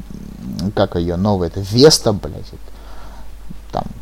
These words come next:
сколько? Шестьсот тысяч стоит? Да в рот оно ебись! За эти шестьсот тысяч, блядь, ну, немца старого можно взять, который и по качеству будет лучше,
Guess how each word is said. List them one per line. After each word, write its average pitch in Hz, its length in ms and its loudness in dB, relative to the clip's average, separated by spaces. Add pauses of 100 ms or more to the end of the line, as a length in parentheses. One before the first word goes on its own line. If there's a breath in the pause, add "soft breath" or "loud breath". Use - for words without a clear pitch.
(420)
сколько? - 380 2 (180)
Шестьсот - 680 4
тысяч - 440 6
стоит? 117 400 8 (920 soft breath)
Да 95 200 4
в 113 160 0
рот - 440 0
оно 151 340 0
ебись! 135 840 -2 (180)
За 92 160 0
эти 139 240 6
шестьсот - 500 2 (200)
тысяч, 202 480 0 (1160 soft breath)
блядь, 143 380 8
ну, 131 220 6 (100)
немца 151 560 8
старого 131 600 6
можно 113 440 4
взять, 135 300 6
который 147 480 8 (180)
и 185 100 10
по 165 200 4
качеству - 720 2
будет 92 420 -2
лучше, - 380 0